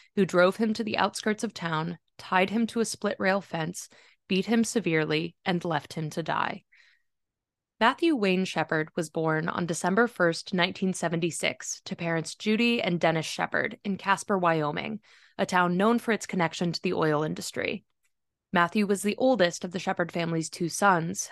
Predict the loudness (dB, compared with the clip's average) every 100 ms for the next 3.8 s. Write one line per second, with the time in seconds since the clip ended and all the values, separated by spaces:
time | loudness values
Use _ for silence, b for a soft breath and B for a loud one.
0 | -6 -2 -2 2 2 4 2 0 0 -2
1 | -2 -4 -4 0 2 2 2 2 2 2
2 | 0 0 -2 -4 -2 -2 -2 -2 0 0
3 | 0 0 -2 -4 -4 -4 -2 -4